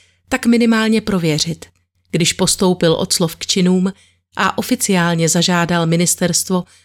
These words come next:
o povolení k exhumaci Hallova těla a možnost odebrání potřebných vzorků k dalším expertízám.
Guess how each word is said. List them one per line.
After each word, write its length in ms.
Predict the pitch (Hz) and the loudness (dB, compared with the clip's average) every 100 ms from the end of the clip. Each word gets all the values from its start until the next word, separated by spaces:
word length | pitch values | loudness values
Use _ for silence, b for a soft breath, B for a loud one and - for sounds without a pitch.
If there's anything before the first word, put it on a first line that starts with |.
| b - | b -2
o 120 | 185 | 0
povolení 600 | 185 180 180 175 175 190 | 2 2 2 2 2 0
k 80 | - | -2
exhumaci 640 | 190 160 170 170 165 - | -2 0 2 2 0 0
Hallova 420 | 170 175 165 160 156 | 0 2 2 2 -2
těla 380 | 190 185 196 b b b b _ | 0 -2 -2 b b b b _
a 140 | 247 | 2
možnost 400 | 247 240 220 247 - | 2 2 2 0 0
odebrání 600 | 208 214 214 208 208 208 | 0 0 0 -2 -2 -2
potřebných 520 | 202 - 208 180 190 | -2 -2 -2 0 -2
vzorků 480 | 165 185 190 - 151 | 0 -2 -2 -6 -4
k 80 | 165 | -2
dalším 380 | 165 160 185 | -2 -2 -2
expertízám. 920 | 175 - - 156 - 147 156 147 156 | -2 -4 -4 -6 -4 -4 -4 -6 -8